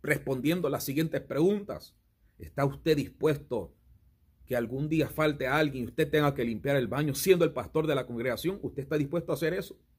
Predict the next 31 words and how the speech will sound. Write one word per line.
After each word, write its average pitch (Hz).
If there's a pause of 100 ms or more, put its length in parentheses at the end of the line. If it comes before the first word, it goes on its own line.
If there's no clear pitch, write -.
(460)
¿Usted 120
está 190
dispuesto 160
a 143
agarrar 151
una 180
escoba 180 (140)
y 160
barrer 139 (680)
el 139
estacionamiento 143
de 156
la 135
iglesia 175
cuando 127
no 143
haya 151
nadie? 202
¿Usted -
está 180
dispuesto 175
a 156
hacer 156
eso - (260)
o 131
su -
orgullo 131
lo 117
va 131
a -
impedir? 120